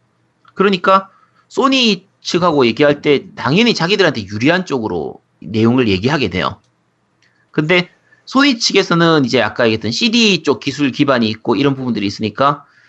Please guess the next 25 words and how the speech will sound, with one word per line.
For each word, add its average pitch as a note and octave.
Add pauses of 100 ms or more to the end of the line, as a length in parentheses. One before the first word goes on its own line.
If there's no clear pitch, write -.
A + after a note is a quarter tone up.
(100)
당연히 F3
씨디를 G3+
집어넣는 A2+
거를 G2+
기본으로 A2
했고, E3
닌텐도 F#3+
측에서는 D#3 (500)
"야, A#2+
씨디 A#3+
하면 F#3+
우리 B2+
마진이 A#2
떨어지니까 G2+ (360)
카트리지를 C#3+ (400)
뭐 A#2
넣는 G#2+
걸로 A#2
하고." C3
해서 D#3 (380)
깨졌다라는 E3
게 A2+
일반 C#3+
정설이긴 D#3
한데, A2